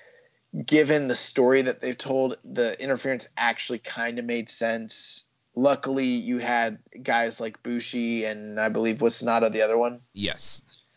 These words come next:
Speaker 1: Who kinda, uh, made the save against, uh, Dick Togo and who was it, Gato?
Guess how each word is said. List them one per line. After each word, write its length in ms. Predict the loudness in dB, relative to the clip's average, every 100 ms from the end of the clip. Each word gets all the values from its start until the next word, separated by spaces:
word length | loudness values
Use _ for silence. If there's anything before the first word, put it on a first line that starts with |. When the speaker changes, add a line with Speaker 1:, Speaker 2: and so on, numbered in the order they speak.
| _ _ -20 -20 _ _ _ 0
Speaker 1:
Who 120 | 4
kinda, 400 | 6 6 4 4
uh, 200 | 4 4
made 300 | 4 2 2
the 80 | -2
save 500 | -2 0 0 0 -2
against, 580 | -4 -4 -4 -8 -10 -6
uh, 220 | -2 0 0
Dick 200 | -4 -4
Togo 680 | 0 2 2 2 4 6 4
and 560 | 0 -4 -8 -12 -10
who 140 | -4 0
was 160 | 0
it, 100 | -2 -2
Gato? 440 | 2 4 4 2